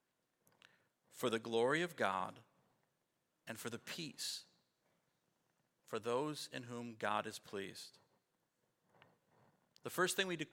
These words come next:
we understand from their declaration is the gift of Christ is for God's glory. This, I think, i-, is the most important thing to understand about the entire story.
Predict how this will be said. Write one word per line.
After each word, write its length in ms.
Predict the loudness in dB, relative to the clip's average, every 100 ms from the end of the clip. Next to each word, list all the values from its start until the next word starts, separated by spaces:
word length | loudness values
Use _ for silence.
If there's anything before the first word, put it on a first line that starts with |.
| -6
we 120 | 2
understand 440 | 2 2 4 4 4
from 100 | 0
their 120 | 2
declaration 760 | 4 4 4 6 6 2 -2 2
is 280 | 2 2 -4 -16 -8 0
the 100 | 0
gift 400 | 6 6 6 0
of 140 | -4
Christ 720 | 6 10 10 8 4 -4 -6 -18 -20 _ _ _ _ _ -8
is 120 | -2
for 240 | 0 0 2
God's 400 | 6 8 6 4
glory. 400 | 2 4 4 2 -8 _ _ _ _ _ -20 -20 -20 _ _ _ _ _ _ _ _ _ -20 _ 6
This, 220 | 8 10
I 60 | 8
think, 220 | 6 4
i-, 60 | 4
is 400 | 6 4 4 2
the 100 | 4
most 260 | 4 4
important 420 | 0 2 4 4
thing 180 | -2 -2
to 80 | 2
understand 460 | 0 0 2 4 4
about 260 | 4 2
the 80 | 0
entire 400 | -2 6 6 6
story. 440 | 4 2 4 2